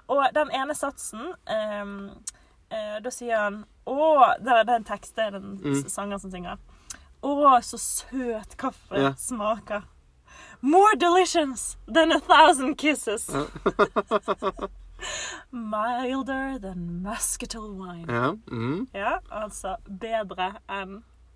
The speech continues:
Speaker 1: gløgg. <laughs> Nei, mulled wine.
Speaker 2: Ja.
Speaker 1: Er ikke det gløgg?
Speaker 2: Men muscatel er en slags drue, på en måte.
Speaker 1: Å ja.
Speaker 2: Mm.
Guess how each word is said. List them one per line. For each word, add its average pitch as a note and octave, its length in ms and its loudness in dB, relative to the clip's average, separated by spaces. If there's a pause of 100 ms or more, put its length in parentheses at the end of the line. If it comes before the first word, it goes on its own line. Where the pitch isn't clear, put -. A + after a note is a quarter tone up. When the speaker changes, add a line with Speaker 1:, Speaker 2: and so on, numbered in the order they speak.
(220)
Speaker 1:
gløgg. F3+ 360 -8 (460)
<laughs> F3 460 0
Nei, G#3+ 180 4
mulled G3+ 280 -2
wine. E3+ 280 -4
Speaker 2:
Ja. D#3 240 0
Speaker 1:
Er - 80 0
ikke C#4+ 100 -10
det A#3 120 -6
gløgg? A3+ 200 -10 (160)
Speaker 2:
Men D3 100 0
muscatel C#3+ 380 0
er A2+ 180 4
en B2+ 220 -4
slags B2 260 -6
drue, A2 360 -6
på - 20 -8
en A#2 160 -10
måte. A#2+ 180 -8 (100)
Speaker 1:
Å G#3+ 140 -2
ja. - 140 -2
Speaker 2:
Mm. C3 180 -6